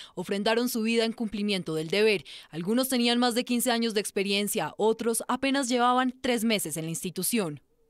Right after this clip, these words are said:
Él era el intendente Wilson Jair Cuellar Lozada de Rivera Huila. Con cuarenta y dos años de edad, llevaba la mitad de su vida en la institución. En casa tenía una esposa y tres hijos.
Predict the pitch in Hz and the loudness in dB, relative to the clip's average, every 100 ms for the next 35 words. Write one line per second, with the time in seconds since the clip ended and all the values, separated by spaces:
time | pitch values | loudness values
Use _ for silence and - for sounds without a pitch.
0 | _ _ _ - - 220 262 277 277 262 | _ _ _ -20 -6 0 4 4 4 4
1 | 240 220 226 220 247 254 247 240 214 214 | 2 2 2 2 2 2 2 0 0 2
2 | 220 196 254 226 233 214 202 - 208 202 | 0 0 2 4 2 2 0 2 2 2
3 | 208 196 208 202 202 202 226 214 170 - | 2 0 0 2 2 2 2 2 0 -4
4 | - 196 208 208 208 202 240 254 254 262 | -6 -2 2 2 2 2 2 2 2 2
5 | 220 208 214 220 226 226 247 262 240 220 | 2 4 4 2 2 4 4 4 2 0
6 | 240 226 233 226 214 214 185 175 - 202 | 0 2 0 0 0 0 0 -4 -6 -4
7 | 220 254 233 208 - - 165 170 226 220 | -2 0 2 0 -6 -14 -10 -2 2 2
8 | 220 220 226 240 262 269 262 269 254 262 | 2 2 2 2 4 2 2 2 4 2
9 | 247 262 254 233 240 247 220 175 | 2 0 2 2 2 2 2 -2